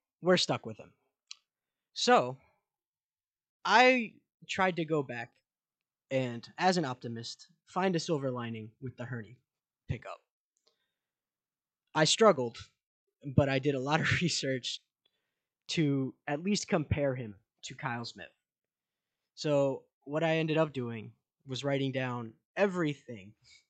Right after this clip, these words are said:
when it came to Kyle Smith, because his tenure here was not that long, un-,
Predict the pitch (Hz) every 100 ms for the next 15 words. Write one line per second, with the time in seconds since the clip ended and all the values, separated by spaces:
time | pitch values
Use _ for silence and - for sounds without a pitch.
0 | _ 135 127 139 123 131 139 131 - 120
1 | 120 - 127 113 131 120 - 127 127 135
2 | 123 120 123 127 165 143 120 123 - _
3 | _ _ _ _ _ _ _ 160 165